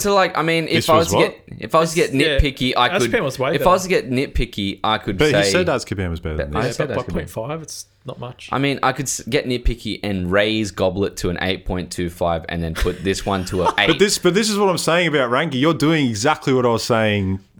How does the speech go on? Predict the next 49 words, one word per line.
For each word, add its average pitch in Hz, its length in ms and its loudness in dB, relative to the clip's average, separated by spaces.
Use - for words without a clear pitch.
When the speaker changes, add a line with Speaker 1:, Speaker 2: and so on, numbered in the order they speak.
Speaker 3:
now 113 300 2
Speaker 2:
What? - 280 -2
Speaker 3:
with 110 180 0
ranking. 120 300 2
Like, 104 200 2
you're, 113 240 2
you're 113 180 2
comparing 123 460 2
the 117 80 0
numbers 107 320 0
now 101 160 2
to 98 80 -2
other 95 160 0
films. 87 640 -4
Speaker 2:
But 127 120 2
I 127 60 4
am 165 200 0
trying 160 200 -4
to 101 60 -2
compare 87 280 -2
it - 60 -8
to - 60 -18
the 78 80 -4
other 73 140 -8
films. - 340 -12
Speaker 3:
Yeah, 147 220 6
I'll 143 80 4
just, 135 240 -4
but 131 160 0
that's 135 240 0
what 135 80 4
Speaker 2:
Like, 196 100 6
Speaker 3:
that 233 60 4
Speaker 2:
well, 247 140 8
for 226 260 2
enjoyment's 196 680 0
sake, 98 400 -2
I, 131 180 -2
I 170 120 -2
enjoy 143 380 0
the 127 80 -6
first - 380 -2
movie. 90 400 -6
I 113 80 0
enjoy 131 300 0
the 117 100 -4
first - 320 -4
Harry 82 160 -4
Potter. 78 300 -6